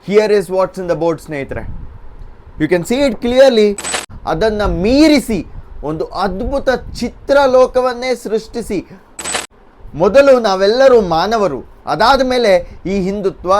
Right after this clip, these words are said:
ಈ ಕ್ರೈಸ್ತ, ಈ ಒಂದು ಮುಸಲ್ಮಾನ, ನೀವು ಮನುಷ್ಯತ್ವವನ್ನ ಕಳೆದು ಅದ್ಯಾವುದೋ ಪಟೇಲ್ರ ಕುಟುಂಬ, ಅದ್ಯಾವುದೋ ದೊಡ್ಡ ದಾಂಡಿಗರ ಕುಟುಂಬ, ಜೀವನಾಡಿಗಳು ಕುದೀತಂತಾರಲ್ಲ, ಆ ಕುದೀತ ಅಂತೂ ನನಗೆ ಬಂದೇ ಬರುತ್ತೆ.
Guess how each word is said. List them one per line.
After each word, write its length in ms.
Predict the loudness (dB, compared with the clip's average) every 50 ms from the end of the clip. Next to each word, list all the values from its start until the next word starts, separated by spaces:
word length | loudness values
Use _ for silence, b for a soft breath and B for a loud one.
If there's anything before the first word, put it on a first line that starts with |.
| 2 0
ಈ 140 | 0 -4
ಕ್ರೈಸ್ತ, 640 | -6 -6 -6 -4 -2 -2 0 -2 -4 -6 -10 -4 0 2 2 4 2
ಈ 280 | 2 0 -4 -4 -6 -6
ಒಂದು 300 | -6 -6 -6 -6 -6 -6
ಮುಸಲ್ಮಾನ, 640 | -6 -6 -4 -2 0 0 0 0 -2 -4 -4 -4 -6 -8 -8 -8 -8 -8 -10 -10 -12 -16 -8
ನೀವು 260 | -4 0 2 2 2 2
ಮನುಷ್ಯತ್ವವನ್ನ 1080 | 0 0 2 2 0 0 -2 -4 0 0 0 0 2 0 2 2 4 2 0 -2 -4 -4
ಕಳೆದು 640 | 2 2 4 4 4 4 4 2 2 0 -6 -10 -16 -16 -14 -14 -14 -10 -4
ಅದ್ಯಾವುದೋ 600 | -4 -2 0 2 2 4 4 4 6 8 8 8 6
ಪಟೇಲ್ರ 440 | 4 0 2 4 4 4 4 2 2
ಕುಟುಂಬ, 520 | 2 2 0 0 0 0 -2 0 2 4 4
ಅದ್ಯಾವುದೋ 960 | 4 4 2 2 0 2 2 2 2 4 6 6 8 8 8 6 4 0 -8 -18 -20 -20 -18 -16 -6 -2
ದೊಡ್ಡ 240 | -2 -2 0 -2
ದಾಂಡಿಗರ 600 | -4 -4 -2 -2 0 0 0 0 -2 0 0 -2
ಕುಟುಂಬ, 460 | -2 -2 -6 -6 -4 -4 -4 -2 0 2 2 2 0 -2 B B B B B -10 -8 -8 -10 -10 -12 -6
ಜೀವನಾಡಿಗಳು 680 | -4 -2 -2 0 -2 -2 -2 0 -2 0 0 0 -2 -2
ಕುದೀತಂತಾರಲ್ಲ, 960 | -4 -4 -4 -4 -2 0 2 0 0 0 0 -2 -2 -2 -2 -4 -4 -4 -4 -4
ಆ 340 | -6 -6 -6 -6 -4 -4
ಕುದೀತ 440 | -4 -6 -6 -8 -6 -6 -8 -4 0
ಅಂತೂ 260 | 0 0 0 -2 -6
ನನಗೆ 380 | -8 -6 -8 -8 -8 -10 -10 -6
ಬಂದೇ 300 | -6 -6 -2 2 2 2
ಬರುತ್ತೆ. 420 | 2 2 -4 -6 -8 -10 -14 -14